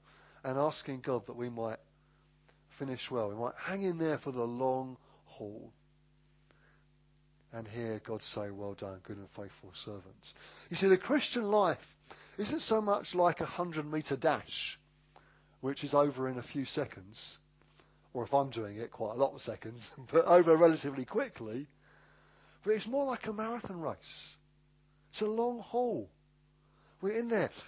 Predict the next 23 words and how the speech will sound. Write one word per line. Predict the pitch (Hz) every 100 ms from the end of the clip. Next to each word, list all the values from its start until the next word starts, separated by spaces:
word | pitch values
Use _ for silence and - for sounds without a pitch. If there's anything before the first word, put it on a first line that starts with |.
| -
It's | 185
like | 226 233 -
those | 202 170
cross-country | - - 208 - - 214 269 - 156
races | 151 151 - 127 113
at | 113
school. | - 170 127
Anybody | 180 202
remember | 214 196
cross-country | - 190 - - 185 - 170
at | 147
school? | - 160 170 170 - - - - - -
Oh, | - 147
it | 135
was | 117
dreadful, | - 143 - 104
wasn't | 120 107
it? | 95 _ _ _ -
Anybody | 196 226 214
like | 156 147 190 277
cross-country | - 185 175 - 196 - 180
at | -
school? | - 180 180 175